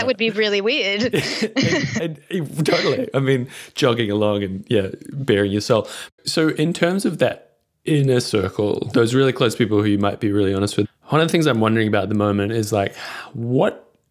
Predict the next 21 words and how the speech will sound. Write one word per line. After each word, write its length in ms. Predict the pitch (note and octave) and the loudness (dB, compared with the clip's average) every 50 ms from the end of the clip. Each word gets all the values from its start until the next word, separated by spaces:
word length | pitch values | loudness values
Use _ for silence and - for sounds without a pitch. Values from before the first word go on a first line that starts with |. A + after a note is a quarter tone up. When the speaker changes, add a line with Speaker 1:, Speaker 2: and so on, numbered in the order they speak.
| _ _ _ _ _ _ _ _ _ _ _ _ _ _ _ _ _ _ | _ _ _ _ _ _ _ _ _ _ _ _ _ _ _ _ _ _
Speaker 1:
what 280 | - C4+ C4+ D3+ D#3 A3+ | -18 -4 0 2 2 4
do 80 | D#4+ E4+ | 4 4
you 80 | F4 D#4+ | 4 2
even 380 | D4+ D4+ F#3 D3+ B2+ A2+ A2 | 2 2 2 0 2 2 2
want 360 | G#2+ A2+ A2+ A2+ A#2 - - | 2 2 2 2 -2 -4 -8
from 180 | - - A2 G2+ | -2 0 2 2
other 160 | G2 F#2 G2+ | 2 2 0
people 460 | G2+ - A2 G2 F#2+ - G2+ F#2 F#2+ | 0 0 -2 0 2 0 0 2 2
at 100 | F#2 - | 0 0
a 40 | G2 | 0
time 300 | - - - G2 F#2+ F#2+ | -2 0 -2 0 0 0
like 240 | G2+ G#2+ G2 - - | 0 -2 -4 -2 -2
this 400 | - A2 A#2+ A#2+ - - - - - - | 0 0 0 -2 -4 -8 -10 -6 0 0
if, 320 | A#2+ - - - - - _ _ | 0 0 -2 -10 -20 -20 _ _
if 240 | - G#2 G#2 - | -2 -2 0 2
you're 180 | - A2 G#2 G#2 | 2 4 4 4
having 580 | G#2+ G#2 G2 G2 G2+ G2 F#2 F#2 F2+ F2 F#2+ F#2 - _ _ _ _ _ _ _ _ _ _ _ _ - | 4 2 2 2 2 2 2 0 -2 -4 -6 -10 -14 _ _ _ _ _ _ _ _ _ _ _ _ -2
a 60 | F#3+ | 0
rough 280 | G#3+ G2+ - - - - | 2 2 2 0 0 -2
one? 320 | - - - - B2 A2 - - _ _ - - - | -2 -2 -2 -4 -6 -6 -8 -12 _ _ -20 -10 -2
<laughs> 440 | F#3+ F#3+ D3+ A2+ - - D3+ - | 2 4 4 4 4 2 2 0